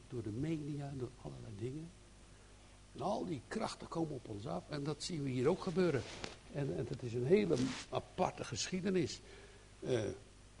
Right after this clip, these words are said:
vijfduizend man. Ze worden in de gevangenis gezet omdat ze die man opgericht hadden. Die veertig jaar krank was in de naam van Jezus. Een groot wonder, hè. En, en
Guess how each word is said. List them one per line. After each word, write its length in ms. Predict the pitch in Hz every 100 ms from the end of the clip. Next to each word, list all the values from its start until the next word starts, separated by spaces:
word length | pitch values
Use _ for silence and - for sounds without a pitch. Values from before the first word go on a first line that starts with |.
| -
vijfduizend 800 | - - 147 135 139 123 113 123
man. 340 | 190 220 185 - - - - - - - - - - - - - -
Ze 140 | -
worden 220 | 165 180 147
in 60 |
de 60 | 131
gevangenis 560 | 113 151 175 160 123
gezet 380 | - 98 101 95
omdat 300 | 120 113 120
ze 120 | -
die 120 | 101 113
man 260 | 135 175
opgericht 600 | 170 170 - 170 170 156
hadden. 480 | 165 160 156 170 233 - - - - - - -
Die 280 | 113 104 101
veertig 400 | - 190 180 127
jaar 260 | 135 113
krank 420 | - 165 185 202 180
was 280 | 175 170 -
in 120 | 131
de 80 | 135
naam 240 | 143 123
van 180 | 107 101
Jezus. 500 | 120 180 190 160 117
Een 120 | 101
groot 260 | 110 120 95
wonder, 420 | 92 123 185 160 120
hè. 140 | 170 302 - - - - - - - - - - - - -
En, 260 | 131 -
en 280 | - 123 123